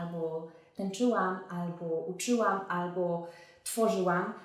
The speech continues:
Także zawsze byłam gdzieś tam, moje te soki, y, kreatywne były poruszone, dlatego też będąc w tych, przy różnych miejscach, czy to właśnie podczas pracy nad Fearless, spędziłam, em, jakiś czas w Nowej Zelandii, co było dla mnie też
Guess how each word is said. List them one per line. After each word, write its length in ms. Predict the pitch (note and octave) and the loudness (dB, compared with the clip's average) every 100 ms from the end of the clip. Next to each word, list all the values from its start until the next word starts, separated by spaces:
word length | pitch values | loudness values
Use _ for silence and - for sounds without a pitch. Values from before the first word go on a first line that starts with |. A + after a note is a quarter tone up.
| - | -12
Także 160 | F#3+ | -6
zawsze 260 | F#3+ G#3 G#3+ | -4 -4 -4
byłam 300 | G3 G3 F#3 | -4 -2 -2
gdzieś 120 | F#3 | -2
tam, 180 | G3 F3+ | -4 0
moje 360 | F#3+ F#3 F3 F3 | 2 2 0 -2
te 1040 | F3+ E3 - - _ _ _ _ _ F#3 | -4 -6 -10 -20 _ _ _ _ _ -6
soki, 680 | - - A3+ - G3 F#3 - - - - | 2 6 6 4 -2 -4 -6 -16 -16 2
y, 500 | F#3+ E3+ E3+ E3 E3+ | 6 6 4 0 -2
kreatywne 500 | - - B3+ B3+ A#3+ | 0 2 2 2 2
były 180 | A3+ G3+ | 2 0
poruszone, 600 | A3 G#3 G#3+ G3 G#3 A3+ | 0 -4 -4 -4 -2 -2
dlatego 340 | A3 A3+ A3+ | -2 -2 -4
też 340 | A3 G#3 - - | -6 -6 -6 -6
będąc 280 | G#3+ G#3+ - | -6 -6 -10
w 120 | - | -12
tych, 240 | - - | -14 -12
przy 160 | - A3 | -8 -2
różnych 300 | C4 C4 A#3+ | 2 2 2
miejscach, 320 | F#3 - - | 0 -2 -6
czy 100 | F3+ | -6
to 460 | - F3 E3+ E3 - - - - _ _ _ - | 0 2 2 0 -6 -14 -20 -20 _ _ _ -12
właśnie 240 | F#3 - F#3+ | -8 -4 -2
podczas 400 | G#3+ - G#3 - | -2 0 0 2
pracy 460 | G#3+ G3+ G#3 F#3+ | 2 2 0 0
nad 260 | F3+ E3 - | 0 -2 -6
Fearless, 840 | - B3 C4+ G3+ D3+ D#3 - - - _ _ - | -4 2 4 4 2 0 -4 -6 -14 _ _ -8
spędziłam, 640 | - G3+ F#3+ F#3+ F#3 F#3 | -4 -2 0 0 0 0
em, 680 | G3 F#3 F3 E3+ E3 E3 E3 | -2 -2 -2 -2 -6 -8 -10
jakiś 260 | F3 - - | -10 -8 -6
czas 180 | F3 | -4
w 40 | F3 | -2
Nowej 180 | F#3+ G3 | 0 0
Zelandii, 540 | F#3 E3+ E3 D#3+ - | 2 2 0 -2 -8
co 80 | - | -10
było 160 | E3+ | -10
dla 160 | E3+ D3+ | -8 -6
mnie 100 | E3+ | -8
też 440 | E3 - - - | -8 -8 -10 -16